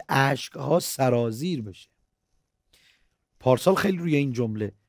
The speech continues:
کار می‌کردیم چون اسم برنامه‌م روز حسین بود. «ان یوم الحسین اقرح جفوننا»، امروز چون روز سخت گریه کردن برای حضرت زینب و ورودش به شام، هی دارم روایت‌های گریه رو بیشتر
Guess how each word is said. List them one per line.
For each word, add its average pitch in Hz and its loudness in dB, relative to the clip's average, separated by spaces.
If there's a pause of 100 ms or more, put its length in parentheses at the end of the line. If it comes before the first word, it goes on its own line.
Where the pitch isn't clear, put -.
(140)
کار 127 2
می‌کردیم 143 0
چون 143 -8
اسم 123 -12
برنامه‌م 107 -6
روز 101 -14
حسین 95 -12
بود. 92 -16 (580)
«ان 131 0
یوم 110 -4
الحسین 143 -4 (460)
اقرح 127 -2
جفوننا»، 92 -8 (520)
امروز 147 2
چون 175 -4
روز 170 -2 (200)
سخت - -6
گریه 127 0
کردن 127 -2 (540)
برای 120 2
حضرت 117 -4
زینب 110 -6
و 110 -6
ورودش 117 -6
به 113 -12
شام، 117 -8 (340)
هی 123 -6
دارم 113 -2
روایت‌های 107 -4
گریه 101 -6
رو 104 -8
بیشتر 101 -8